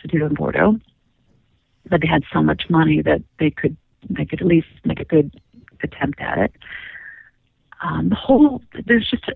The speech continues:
there was a, there also came with it was just all the students. They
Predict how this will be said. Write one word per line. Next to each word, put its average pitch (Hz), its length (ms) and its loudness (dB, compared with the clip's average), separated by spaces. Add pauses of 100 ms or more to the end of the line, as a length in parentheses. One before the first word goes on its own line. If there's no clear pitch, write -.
there 220 100 4
was 226 160 6
a, 214 280 4
there 139 180 -8
also 233 320 4
came 190 320 2
with 202 240 4
it 180 140 2
was 170 160 6 (140)
just 190 140 -2 (200)
all 185 80 0
the 175 180 0
students. 254 480 2
They 180 120 0